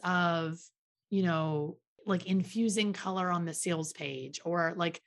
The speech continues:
do all of the, the call to action buttons on the sales page need to be that primary color? Like, what does that need to look like? I wanna get, like,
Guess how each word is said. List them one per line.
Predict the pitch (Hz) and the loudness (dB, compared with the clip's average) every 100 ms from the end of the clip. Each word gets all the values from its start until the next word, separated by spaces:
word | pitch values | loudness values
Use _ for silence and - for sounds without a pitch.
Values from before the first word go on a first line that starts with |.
| _ _ _ _ 196 | _ _ _ _ -2
do | 175 202 | 4 6
all | 190 208 233 | 8 6 6
of | 202 | 6
the, | 226 226 220 214 214 | 6 8 6 4 0
the | 220 208 | 2 2
call | - 233 226 | 4 6 6
to | 226 214 | 4 6
action | 202 208 - 208 | 6 6 2 2
buttons | 165 220 - 196 185 | 10 8 10 2 2
on | 185 | 2
the | |
sales | 175 190 180 | 2 2 0
page | - 190 170 | 2 0 2
need | 202 220 | 6 6
to | 202 | 6
be | 226 | 4
that | 208 208 | 4 4
primary | - 202 196 185 | 2 2 2 0
color? | 202 180 | 0 -2
Like, | 170 | -2
what | 185 196 226 | -4 -2 0
does | 277 | 0
that | 262 240 | -2 -2
need | 220 | 0
to | 190 | 0
look | 185 180 170 | 0 0 -2
like? | 151 151 | -4 0
I | 160 | 2
wanna | 240 269 | 4 4
get, | 202 185 | 2 0
like, | 170 156 - | 0 -2 -6